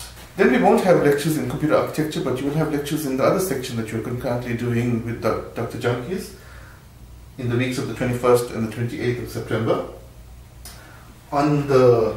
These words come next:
I think it's the sixth of October, you have this class test. Then we will continue with lectures in computer architecture in the days that come after that, fourteen, fifteen,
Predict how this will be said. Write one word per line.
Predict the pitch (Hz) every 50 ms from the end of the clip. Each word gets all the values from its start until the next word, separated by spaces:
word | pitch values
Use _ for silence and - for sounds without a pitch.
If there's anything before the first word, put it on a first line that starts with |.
| - - - -
I | -
think | 120 - 170 156
it's | 156 127 -
the | 117 117
sixth | - - 151 151 - 127
of | 110 107
October, | 107 - - 202 202 202 127 127 131 135 -
you | 107 117
have | 123 123 120 113 -
this | 113 117 - - - - - - - - - - - -
class | - 113 117 113 - -
test. | - 208 - - - - - - - - - - - - - - - - - - - - - -
Then | 143 185 190 190 180
we | 170
will | 156 151 147
continue | 151 160 151 151 156 156 143
with | 127 120
lectures | 123 117 - - 131 123
in | 120 117
computer | 113 - - 127 -
architecture | - - - 117 - - - - - - 110 110 110 107 104 - - - - - - - - - - - - - - - - - - - -
in | 117 110 107
the | 110
days | 110 113 113 113 110 - -
that | 107 98 -
come | - - 104 - 117
after | 113 120 120 - 127 120
that, | 123 123 123 120 - - - - - - - - - -
fourteen, | - 107 104 107 110 110 110 107 107 107 - -
fifteen, | - 95 92 - - 107 107 101 98 95